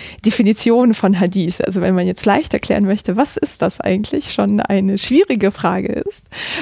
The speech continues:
Ähm, versuchen wir es mal trotzdem. Wenn Sie Hadith einer fachfremden Person erklären müssten, wie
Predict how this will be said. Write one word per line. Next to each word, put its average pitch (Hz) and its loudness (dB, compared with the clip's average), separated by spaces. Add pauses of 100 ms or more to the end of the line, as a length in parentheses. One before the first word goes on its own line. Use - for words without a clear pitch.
(120)
Ähm, 202 4
versuchen 233 2
wir 208 4
es - 0
mal 190 2
trotzdem. 226 -2
Wenn 202 2
Sie 220 2 (100)
Hadith 220 -2
einer 202 2
fachfremden 214 0
Person 208 0
erklären 208 0
müssten, 202 0
wie 185 0